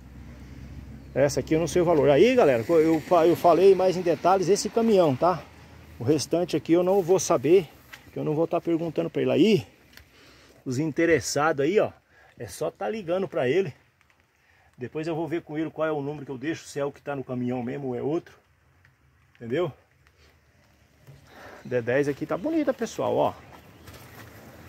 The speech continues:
Cabine dupla, ó. Mais uma Caravan aqui também, ó. Dá uma olhada na Caravan.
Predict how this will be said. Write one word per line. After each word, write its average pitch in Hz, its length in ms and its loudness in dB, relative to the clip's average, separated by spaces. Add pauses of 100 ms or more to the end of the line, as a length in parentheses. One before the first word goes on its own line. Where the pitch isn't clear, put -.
(540)
Cabine 127 340 0
dupla, 147 380 4
ó. 98 80 0 (2500)
Mais 131 280 4
uma 156 180 4
Caravan 135 600 4
aqui 117 140 -4
também, 127 320 2
ó. 104 60 0 (960)
Dá 120 80 0
uma 143 60 4
olhada 165 240 6
na 151 100 2
Caravan. 135 480 6